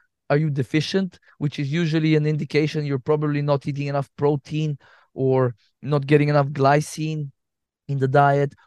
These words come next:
or you're under a lot of toxic load,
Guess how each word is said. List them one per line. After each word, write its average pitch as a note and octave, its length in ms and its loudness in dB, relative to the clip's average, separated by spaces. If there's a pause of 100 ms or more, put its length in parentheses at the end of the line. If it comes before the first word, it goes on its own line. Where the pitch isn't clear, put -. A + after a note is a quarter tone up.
(120)
or D#3 120 2
you're E3 240 2
under E3+ 280 0
a D#3+ 60 4
lot E3+ 140 0
of F3 160 -6
toxic - 520 -6 (540)
load, F3 500 2